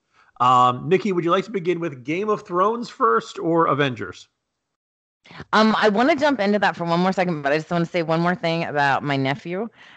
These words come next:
Speaker 2: And that was, um, his name is Grant. My sister was exceptionally concerned because Amy Schumer was pregnant at the same time as her with the boy, as was,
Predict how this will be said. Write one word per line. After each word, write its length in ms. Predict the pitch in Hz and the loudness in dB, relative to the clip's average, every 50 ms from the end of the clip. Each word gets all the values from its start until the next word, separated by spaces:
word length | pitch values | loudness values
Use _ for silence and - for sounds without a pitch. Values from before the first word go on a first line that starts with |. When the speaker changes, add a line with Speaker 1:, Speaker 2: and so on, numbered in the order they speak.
| _ _ | _ _
Speaker 2:
And 220 | - 170 170 170 | 0 0 2 2
that 180 | 165 160 160 123 | 2 2 0 0
was, 400 | 151 165 165 160 151 151 151 143 - - | 0 0 2 2 2 0 0 -2 -6 -6
um, 200 | - 143 147 147 | -4 -2 -2 -2
his 180 | 156 156 165 143 | -2 -4 -4 -2
name 260 | 165 165 170 175 170 | 0 0 0 0 0
is 280 | 143 135 156 165 160 170 | 0 0 -2 -2 -4 -8
Grant. 380 | - - 160 156 156 165 135 123 | -8 -6 -4 -2 -2 -2 -2 -2
My 100 | 139 147 | -4 -4
sister 260 | - - 165 - 165 | -4 -8 -12 -10 -8
was 120 | 143 151 143 | -8 -8 -8
exceptionally 600 | 135 110 - - 165 175 - - 180 185 170 160 | -8 -8 -4 -2 -2 -2 -2 -4 -4 -4 -4 -2
concerned 520 | 156 160 151 - - 160 151 151 156 151 147 | -2 -4 -4 -2 -2 0 0 2 0 0 -2
because 280 | 160 151 160 151 139 139 | -4 -4 -4 -4 -4 -4
Amy 300 | - 147 156 165 170 170 | -6 -4 -2 0 0 -2
Schumer 380 | - - - 160 160 160 156 160 | -2 -4 -4 -4 -2 -2 -2 -2
was 140 | 160 - | -4 -6
pregnant 400 | _ - 170 160 160 160 156 104 | _ -8 -6 -4 -2 -4 -4 -4
at 100 | 101 139 | -6 -8
the 60 | 135 151 | -8 -8
same 280 | - - 156 147 147 | -6 -4 -2 -2 -2
time 280 | 147 151 156 151 151 151 | -2 -2 -2 -2 -2 -4
as 100 | 147 - | -4 -4
her 160 | - 143 147 | -4 -4 -4
with 160 | 143 147 139 | -4 -6 -6
the 60 | 151 | -8
boy, 440 | 139 135 147 151 151 151 151 147 143 - | -6 -2 0 0 2 2 2 0 0 0
as 260 | 95 123 139 143 143 | 0 0 0 -2 -4
was, 340 | 139 147 147 139 135 127 127 | -4 -2 -2 -2 -2 -4 -6